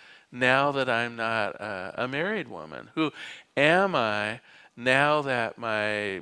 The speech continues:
you know, my long-term friendship has turned into just acquaintanceship? You know, how am I different? The third question is,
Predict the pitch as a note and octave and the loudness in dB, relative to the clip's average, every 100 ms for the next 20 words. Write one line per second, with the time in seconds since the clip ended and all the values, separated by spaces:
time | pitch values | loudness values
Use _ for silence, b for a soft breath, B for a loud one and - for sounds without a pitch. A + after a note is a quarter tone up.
0 | - B2+ A#2+ G#2+ G#2+ G#2+ G2+ G2+ G2+ A2 | -10 -16 -12 -8 -8 -6 -2 0 0 0
1 | B2+ C#3 C#3+ - C#3 C3 A#2 D3 D3+ D3+ | 0 -2 -4 -6 -4 -4 -2 0 0 0
2 | B2+ C3 B2 A#2 - B B B D3+ C#3+ | -4 -2 -2 -4 -8 B B B -6 -4
3 | C#3 C3 C3+ B2 C3 - A#2 - C#3 - | -6 -8 -10 -10 -10 -10 -10 -8 -8 -10
4 | G2+ F#2+ - D#2+ D#2+ _ _ - A2+ G#2 | -16 -14 -10 -8 -10 _ _ -16 -12 -8
5 | - - D#3 E3 D3+ C#3 B2+ B2+ - F2+ | -6 -2 -2 -2 -2 -4 -4 -8 -12 -14
6 | - _ _ _ B B B B D#3 E3+ | -16 _ _ _ B B B B 4 6
7 | A3+ - G3 D3 C#3 - A#2+ A#2+ A#2 - | 6 6 8 8 6 0 -4 -2 -4 -4